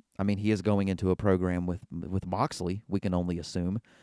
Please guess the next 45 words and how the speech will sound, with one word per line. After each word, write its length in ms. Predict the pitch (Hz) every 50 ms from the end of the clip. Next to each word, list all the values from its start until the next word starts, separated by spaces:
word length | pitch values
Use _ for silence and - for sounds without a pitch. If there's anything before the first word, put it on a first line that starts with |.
| _ _ _ -
And 140 | 98 95 95
Moxley, 440 | 101 104 113 113 - - 107 101 95
as 160 | 98 98 98
we 100 | 98 95
know, 240 | 90 87 87 87 90
is, 160 | 90 82 -
is 240 | - - 92 90 98
a 40 | 98
face. 420 | - - 139 123 - - - -
He's 200 | - 101 92 87
a, 80 | 95 - -
he's 180 | 95 101 95
a 60 | 95 87
big 240 | - 95 87 85
baby 260 | 80 98 101 95 95 90
face 280 | - 92 87 85 -
in 60 | 85
the 60 | 82 -
company. 460 | - 90 80 80 80 - 60 90 - _ _ _ _ _ _ _ _ _ _ _ _
So, 140 | - - 98
like, 200 | 98 92 - - -
Kenny 380 | - 127 110 110 98 95 90 - _ _ _ _ _ -
probably 480 | - - 127 110 107 98 92 101 98 92
needs 360 | 92 92 98 101 98 - -
to 100 | - 104
play 280 | - - 101 90 87 90
the 80 | 90
heel 240 | 78 80 90 87 85
character. 540 | - - 101 117 107 90 - - - - - _ _ _ _ _ _ _ _ - -
Uh, 260 | - 90 90 90 90
but 120 | 82 95
what 160 | 90 95 113 123
about 200 | 123 135 - -
Page? 540 | 110 135 160 147 90 82 - - - - - -
You 100 | - 92
know, 200 | 90 92 104 117 -
is, 140 | - 90 -
is 160 | - 92 85 -
Page 380 | - - 104 101 101 95 104
gonna 380 | - 101 92 92 87 87 82 - _ _ _ _ _ _ _ _ _ _ _ _ _ _ _ _ _ _ _ _ _ _ _ - 90
go 180 | 113 110 107 92
away 260 | 90 87 87 101 104
for 180 | - - 117
a 60 | 113 110
while, 540 | 113 113 117 123 131 131 135 147 156 156